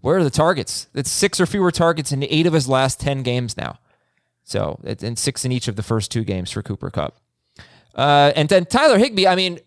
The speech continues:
how much does the injury report matter here for Tyler Higbee? 'Cause the Bills were maybe the worst matchup for tight ends last year,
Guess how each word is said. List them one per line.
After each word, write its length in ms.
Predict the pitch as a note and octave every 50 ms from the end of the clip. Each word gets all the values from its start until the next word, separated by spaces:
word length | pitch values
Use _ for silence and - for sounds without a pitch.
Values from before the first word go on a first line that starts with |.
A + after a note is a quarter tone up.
| _ - - _ _ _ _ _ - C#3 _ -
how 200 | - - F#3 B3+
much 160 | D4+ F4+ E4+ -
does 120 | A#3+ G3
the 140 | F3 F#3+ A#3+
injury 200 | D4 C#4+ B3 G3+
report 300 | E3 C#3+ - D#3+ D#3 D3+
matter 300 | D3 D3+ A3 D4 F4 D#4
here 120 | G3 D3
for 120 | - C3 B2
Tyler 300 | - B2+ A#2+ A#2 A#2 A#2+
Higbee? 260 | B2+ B2 A#2 B2 B2+
'Cause 240 | - C#3 C3 - - - - -
the 100 | - D3
Bills 320 | - - G3 C#4 C#4 A#3+
were 140 | G3 F3+ E3+
maybe 260 | D#3 D#3 D#3+ F3 E3+
the 100 | E3 E3+
worst 460 | D#3 C#3+ D3 F#3 A#3+ C#4+ B3+ - -
matchup 340 | D3 C3+ B2 A#2+ - B2 A#2
for 120 | - B2 A#2
tight 240 | - B2+ A#2+ A#2
ends 180 | A#2+ A#2+ A#2+ -
last 320 | A#2+ A#2+ A#2 A#2 - -
year, 240 | A#2+ A2+ A#2 C#3 D#3